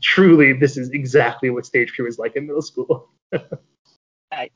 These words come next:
Speaker 2: I just, I loved every minute of it. I love the arrogance that you're talking about. That moment when they're, like, getting ready to do Hell Week, and, <laughs> and, like, the,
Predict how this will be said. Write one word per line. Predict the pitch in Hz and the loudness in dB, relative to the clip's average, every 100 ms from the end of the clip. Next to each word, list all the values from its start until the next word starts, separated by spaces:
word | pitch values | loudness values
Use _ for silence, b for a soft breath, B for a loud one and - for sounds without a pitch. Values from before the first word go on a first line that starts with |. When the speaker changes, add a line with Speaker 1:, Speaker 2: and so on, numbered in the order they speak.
| _ | _
Speaker 2:
I | 160 160 | -2 -2
just, | 170 160 | -2 -4
I | 151 | -2
loved | 165 165 - | 0 -2 -2
every | 151 143 131 | -4 -4 -6
minute | 123 117 | -10 -10
of | 113 | -10
it. | 113 | -10
I | 120 | -10
love | 127 135 | -8 -8
the | 139 117 | -8 -6
arrogance | 117 113 110 110 - - | -4 -6 -8 -12 -12 -8
that | 107 | -6
you're | 113 | -8
talking | 107 117 110 107 | -8 -6 -4 -6
about. | 107 107 107 - B B B | 0 2 2 0 B B B
That | 151 147 | 2 2
moment | 147 151 156 | 2 0 -2
when | 147 139 | -2 -2
they're, | 135 | 0
like, | 131 127 | -2 -2
getting | 131 127 | -2 -2
ready | 127 123 127 | -4 -6 -6
to | 123 | -8
do | 120 117 117 | -8 -8 -8
Hell | - 131 123 113 | -6 -2 -2 -2
Week, | 110 110 - - B B _ | -6 -10 -14 -20 B B _
and, | 143 131 123 123 - 1077 - - | 0 2 2 2 2 2 0 -2
<laughs> | - - 277 339 - 190 - - 277 - | -2 -2 -8 -10 -6 -4 -2 -4 -6 -2
and, | 185 185 | -2 0
like, | 190 170 | -2 -4
the, | 180 | -6